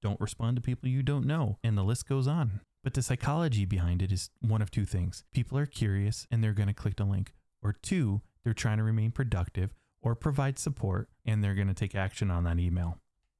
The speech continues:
Build the program in a way, it doesn't matter if they click the link or not. It's what they do after that happens. Can you detect and secure the account if they put their credentials in?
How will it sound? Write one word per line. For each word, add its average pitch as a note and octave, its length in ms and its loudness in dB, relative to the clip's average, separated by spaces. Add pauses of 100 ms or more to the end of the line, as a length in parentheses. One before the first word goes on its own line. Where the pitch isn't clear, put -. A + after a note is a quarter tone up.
(160)
Build G#2+ 240 2
the B2 80 2
program B2+ 420 0
in D3 80 2
a D3+ 60 2
way, G2+ 400 0
it G#2 160 -2
doesn't A#2 320 0
matter G2+ 200 2
if G2 100 -4
they F#2+ 100 -2
click - 320 -4
the F#2+ 80 0
link F2+ 260 0
or F2+ 60 2
not. F2+ 320 0 (340)
It's - 180 -4
what A#2 200 0
they A#2 100 0
do G2 300 2
after E2+ 260 -2
that F2+ 160 0
happens. G#2+ 540 -2 (320)
Can G2 160 2
you F#2+ 100 2
detect G2+ 480 -2
and G#2+ 100 0
secure G#2 360 0
the F#2+ 160 2
account G2 400 0
if A2+ 80 -2
they G2 100 0
put - 220 -2
their F2+ 100 0
credentials F#2+ 500 0
in? D#3+ 200 0